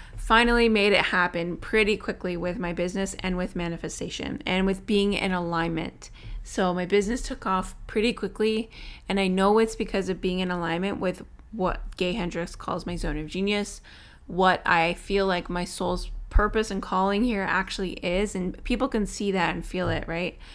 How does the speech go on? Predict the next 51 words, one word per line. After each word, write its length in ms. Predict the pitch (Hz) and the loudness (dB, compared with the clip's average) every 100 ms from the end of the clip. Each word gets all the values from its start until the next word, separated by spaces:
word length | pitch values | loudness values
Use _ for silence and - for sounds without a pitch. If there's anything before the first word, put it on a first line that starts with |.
| - - | -18 -8
I 120 | 185 | 0
know 200 | 190 196 | 2 4
you 140 | 202 196 | 4 4
guys 220 | 185 185 | 2 -4
can 160 | - 170 | -6 -8
feel 260 | 180 170 | -2 -2
it. 200 | 170 170 - | -2 -4 -4
I 100 | 170 | -4
know, 380 | 175 180 185 180 - - - | -2 0 -2 -4 -14 -18 -6
um, 300 | 180 156 156 | -2 -2 -4
you 80 | - | -4
guys 200 | 190 170 | -4 -4
comment 460 | - 208 214 196 - | 2 8 10 8 2
to 120 | 208 | 0
me 240 | 185 185 | 2 2
and 280 | 180 175 165 | 0 -2 -6
D 180 | - 202 | -2 2
M 160 | 196 185 | 4 4
me 180 | 185 175 | 2 0
and, 320 | 170 170 - | -2 -4 -4
and, 360 | 180 165 170 - - - - - - | -2 -2 -4 -8 -14 -18 -20 -20 -6
um, 420 | 175 160 160 226 - - - - - - - - - - | -2 -2 -2 -6 -10 -20 -20 -20 -20 -20 -20 -20 -12 -4
I 60 | |
so 240 | 214 233 202 | -2 4 4
appreciate 580 | 190 196 185 180 165 160 | 4 2 0 -2 -2 -2
it. 180 | 156 | -4
And 160 | - 180 | -4 -2
you 80 | 185 | -2
say 300 | 185 202 196 | 0 2 2
things 320 | 190 180 170 | 0 -6 -4
like, 240 | 170 175 | -4 -4
"I 100 | 180 | -4
can 180 | 180 202 | -2 -2
tell 420 | 208 - 202 202 190 | 0 4 6 6 4
you 220 | 185 196 | 0 -2
seem 340 | - 202 196 | -2 -2 -2
so 160 | 202 190 | -2 -2
happy, 340 | 190 180 180 | 0 -2 -2
you 120 | 180 190 | -4 -4
seem 260 | - 196 | -2 -2
so 180 | 190 190 | 0 0
lit 180 | 180 170 | 0 -2
up. 120 | 175 | -2
I 80 | 175 | -4
can 180 | 175 240 | -2 -4
tell 220 | - 175 | -2 -4
you 160 | 180 196 | -2 -2
love 200 | 175 175 | -2 -4
what 120 | 175 | -4
you 140 | 190 | -4
do." 440 | 190 170 165 233 | -4 -4 0 0